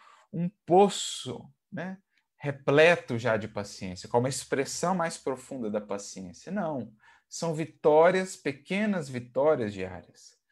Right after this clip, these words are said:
pequenos investimentos diários. O que vai demandar, portanto, de nós? Paciência, perseverança. Vai dizer Jesus no Evangelho de Lucas,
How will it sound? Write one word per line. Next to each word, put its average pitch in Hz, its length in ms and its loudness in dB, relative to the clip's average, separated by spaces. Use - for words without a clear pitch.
pequenos 165 640 0
investimentos 123 720 -4
diários. 92 540 -8
O 143 80 -10
que 151 160 -6
vai 156 160 6
demandar, 135 440 2
portanto, 113 560 -10
de 107 100 -10
nós? 135 380 -6
Paciência, 139 840 -10
perseverança. 120 760 -4
Vai 110 160 2
dizer 127 380 0
Jesus 147 640 -8
no 120 80 -2
Evangelho 123 400 0
de 151 80 -6
Lucas, 139 480 -8